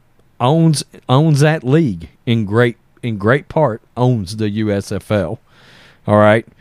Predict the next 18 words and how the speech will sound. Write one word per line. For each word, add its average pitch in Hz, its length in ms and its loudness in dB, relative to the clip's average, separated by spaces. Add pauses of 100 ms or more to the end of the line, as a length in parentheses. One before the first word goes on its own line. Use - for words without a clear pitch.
(260)
Uh, 117 420 2
so 123 240 2
they 151 200 2
got 190 260 0
promotion 180 640 2
right 156 260 2
there 208 440 2 (920)
that 175 180 0
this 233 240 0
league 220 280 0
didn't 190 320 0
get. 190 480 0
And 165 540 -2
honestly, 240 680 -2 (1200)
I'm 254 280 0
not 330 220 0
sure 240 480 2
what 185 380 0